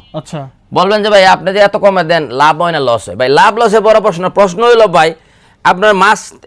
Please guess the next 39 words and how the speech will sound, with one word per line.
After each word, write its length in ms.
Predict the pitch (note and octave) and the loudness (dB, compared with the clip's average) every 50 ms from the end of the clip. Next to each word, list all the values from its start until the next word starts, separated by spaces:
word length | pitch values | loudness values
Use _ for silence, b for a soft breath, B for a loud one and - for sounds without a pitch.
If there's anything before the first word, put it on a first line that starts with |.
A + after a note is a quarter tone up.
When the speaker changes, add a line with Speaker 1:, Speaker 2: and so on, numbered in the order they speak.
| _ | _
Speaker 2:
এক 200 | - F#3 F#3+ - | -2 -2 -2 0
মাস 160 | F#3 A3 A3 A3 | 0 -2 -2 0
দেড় 140 | G#3+ A#3 | 0 0
মাস 160 | A3+ A3+ G#3+ G3 | 2 0 -2 -2
যে 220 | F3+ - F3 A3 | -2 -2 -2 0
মাল 200 | G#3 G#3 G3 F3 | 2 2 0 0
বয়স 360 | C#3+ C#3 B2+ D3+ E3+ F3+ E3 | 0 -4 0 2 2 2 2
হয়ে 120 | F#3 F3 D3+ | 0 0 0
যাবে, 200 | D3 C3+ C#3 C#3+ | 0 -4 -4 -4
এগুলি 180 | D3 E3 E3+ | -4 -4 -6
চেঞ্জ 260 | D#3+ - G3+ G#3+ G3 | -2 -2 -2 -2 0
করতে 220 | - F#3+ E3 B2 B2+ | 0 -2 -2 -2 -2
হবে, 120 | A2+ A2+ | -4 -2
নতুন 260 | A#2+ D3+ D#3 E3 E3+ | -4 -4 -4 -4 -4
করে 140 | D#3+ D#3+ D#3+ | 0 2 2
আবার 160 | D#3 D#3 D#3+ | 2 2 2
আপডেট 400 | D#3 D3+ D3 D3 E3+ C3 - _ _ | 0 0 0 -2 -4 -4 -6 _ _
কিছু 200 | C#3+ C3 D3 C3+ | -10 -4 -4 -4
আনতে 180 | A#2+ G2+ E2+ | -4 -4 -8
হবে। 200 | F#2+ F2 D#2 D#2 - _ _ | -14 -14 -16 -20 -20 _ _
Speaker 1:
আচ্ছা। 260 | C3+ C#3 - - C#3 | -16 -16 -14 -14 -6
Speaker 2:
এই 160 | A#2+ C3 E3+ F3 | -2 -2 0 0
জন্য 180 | G#3 G3+ G#3 | 0 2 2
এই 60 | G#3 | 2
মালটা 220 | G3+ G#3 G#3 G#3+ G3 | 2 2 0 0 0
সাতাশ 240 | F#3+ G3+ F3+ G3+ G#3 | -2 0 0 0 2
হাজার 160 | G#3+ G#3+ F#3 | 2 0 0
পাঁচশো 240 | G3+ F#3+ - G#3+ G#3 | 0 -2 -2 -4 -6
ছিল, 200 | E3+ G#3+ A3 A3+ A3+ G#3 b b b b b b b A#2 | -4 -2 0 0 0 0 b b b b b b b -2
যারা 380 | A2+ E3+ F#3+ F#3+ G#3+ A3+ A#3 A3 - | 2 2 4 4 4 4 2 2 2
এই 160 | F#3 G#3 G#3 | 2 2 4
মালটা 500 | G3+ G#3 G#3 G3+ - G#3+ A3+ A#3 G#3+ - - _ - F3 | 4 2 0 2 2 2 2 2 2 0 -4 _ -10 -10
স্টক 160 | E3+ - - G#3+ | -8 -4 -6 -4
ক্লিয়ারেন্সে 380 | F3 G3 G#3+ A3 G#3+ G3+ G3+ | -2 2 2 2 2 2 -2
পেয়ে 160 | F3 G3 F#3 | -2 -2 -2
যাবে 140 | F3+ F#3 F3+ | -2 -2 -2
এই 60 | F#3+ | -2
ভিডিওতে 360 | F3 F#3 F3 F#3+ F#3 F#3 D#3 F#3 | -2 -2 -4 -4 -6 -4 -6 -6
নিবে 240 | F#3 E3 D#3 E3 | -6 -6 -6 -8